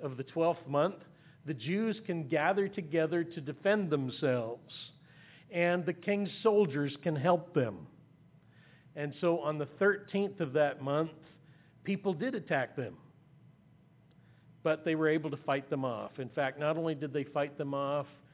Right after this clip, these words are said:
their adversaries lost possessions. Things went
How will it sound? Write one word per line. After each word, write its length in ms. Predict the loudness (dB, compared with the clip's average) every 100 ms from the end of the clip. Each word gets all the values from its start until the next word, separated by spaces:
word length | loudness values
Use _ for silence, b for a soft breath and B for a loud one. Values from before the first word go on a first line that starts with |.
| b b b
their 260 | -2 -2 2
adversaries 840 | 2 0 -6 -4 -2 0 0 -2 -8 -18 -16
lost 540 | -4 0 0 -2 -6 -20 -20 -8
possessions. 640 | -6 -4 -6 -8 -14 -18 -20 -20 -20 -20 -20 _ _ -20 -20 -20 b b 2
Things 280 | 2 2
went 200 | 2 0